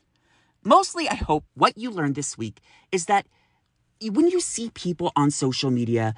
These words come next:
when you hear my voice each and every week on this very show, just know that our lives are not perfect. There's a bunch of bullshit that we're going through that you may not fully know. And truth be told, I didn't reveal everything that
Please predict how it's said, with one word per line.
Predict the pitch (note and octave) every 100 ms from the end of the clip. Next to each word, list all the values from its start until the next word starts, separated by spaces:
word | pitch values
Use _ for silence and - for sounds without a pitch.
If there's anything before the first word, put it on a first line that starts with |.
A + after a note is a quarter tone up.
| - -
when | A#3+ D4+
you | D4
hear | - G3 F3+ A#2
my | A#2+ F3+
voice | D3+ C#3+ A2 F#2 -
each | A#3+ B3
and | -
every | D3+ D3+
week | B2+ B2 -
on | B3 D4
this | C3+ -
very | C#3 B2 A#2+
show, | - F4+ F#4 F#4 - - - - -
just | D3 E4+ - E3+
know | E3+ C#3
that | F3 F#3 -
our | G#3 C#4
lives | G#3+ D#3 E3+ G#3+ - - _ _
are | D3
not | C#3+ D3 - - -
perfect. | C#3+ C3 - - - - _ _ -
There's | - B3+
a | C4
bunch | B3 C4
of | F#3+
bullshit | D#3 F3 - E3+ -
that | -
we're | C#3
going | D#3 E3 E3
through | D#3+ - D#3 D#3 D#3 - - - -
that | C#3 -
you | B2 G3+
may | C4+
not | F3 F3 -
fully | - C#3 C#3+
know. | A#2+ A2+ A#2+ C#3 - -
And | -
truth | E4 F4+
be | D#4+
told, | - D3 C#3+ -
I | D#3
didn't | A3 B3 -
reveal | D3 C3+ C3 C3 -
everything | A#2+ C3 B2
that | A#2+